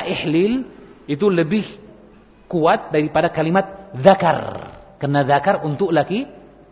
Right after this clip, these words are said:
laki-laki saja. Sedangkan ihlil bisa untuk laki-laki maupun wani-,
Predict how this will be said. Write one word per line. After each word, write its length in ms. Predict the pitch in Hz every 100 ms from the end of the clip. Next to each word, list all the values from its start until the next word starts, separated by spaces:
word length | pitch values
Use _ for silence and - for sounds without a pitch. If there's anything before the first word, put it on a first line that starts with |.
| _ -
laki-laki 480 | 120 156 156 175
saja. 560 | 233 190 180 - - - -
Sedangkan 400 | 160 151 147 147
ihlil 480 | 143 139 160 240 160
bisa 320 | 160 180 160
untuk 400 | 151 160 - -
laki-laki 400 | 147 139 131 175
maupun 320 | 139 - 175
wani-, 320 | 139 139 220